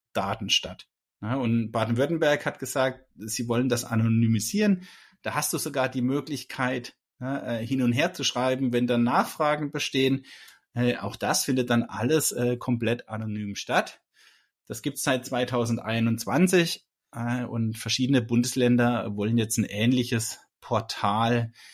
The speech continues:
in der Zukunft hier bereitstellen, dass du dann eben hier sehr vereinfacht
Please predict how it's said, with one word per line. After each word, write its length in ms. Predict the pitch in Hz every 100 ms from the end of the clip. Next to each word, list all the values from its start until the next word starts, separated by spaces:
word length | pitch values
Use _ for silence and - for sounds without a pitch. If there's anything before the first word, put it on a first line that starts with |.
| - _ -
in 120 | 113
der 160 | 104
Zukunft 580 | - - 117 - 113 -
hier 280 | - 113 107
bereitstellen, 1080 | - 113 117 117 123 - 123 117 113 117 - _ - - - -
dass 220 | - -
du 80 | 117
dann 260 | 110 107
eben 360 | - 107 117 120
hier 240 | 113 110
sehr 340 | 113 - 117 131
vereinfacht 880 | - 120 113 117 - 117 113 -